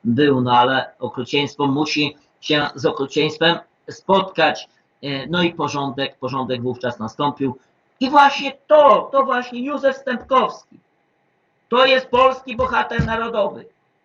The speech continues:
który dbał o interes Polski, który dbał o to, żeby ci biedni Ukraińcy nie byli bandytami, żeby zrozumieli swoje miejsce, żeby zaczęli żyć po ludzku.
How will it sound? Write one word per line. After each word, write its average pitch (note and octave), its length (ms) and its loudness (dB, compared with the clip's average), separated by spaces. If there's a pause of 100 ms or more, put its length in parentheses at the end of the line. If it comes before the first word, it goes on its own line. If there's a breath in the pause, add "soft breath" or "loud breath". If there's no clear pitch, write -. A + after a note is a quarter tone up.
(180)
który E3+ 240 -6
dbał F3+ 360 4
o A#3 60 0
interes G3+ 500 -4
Polski, F3+ 600 -6 (280)
który F3 260 -8
dbał G#3+ 420 4
o G3+ 240 4
to, - 300 -12
żeby E3+ 280 -12
ci F#3 160 -16
biedni A3 440 -6
Ukraińcy G#3+ 800 -8 (400)
nie E3+ 140 -4
byli F3 280 -2
bandytami, D3 880 0 (440)
żeby G#3+ 260 -2
zrozumieli F3+ 580 -6
swoje C3+ 360 -4
miejsce, D#3 540 -10 (240 soft breath)
żeby C4+ 260 -2
zaczęli A#3+ 600 2
żyć C4+ 180 -10 (120)
po - 80 -4
ludzku. - 540 -12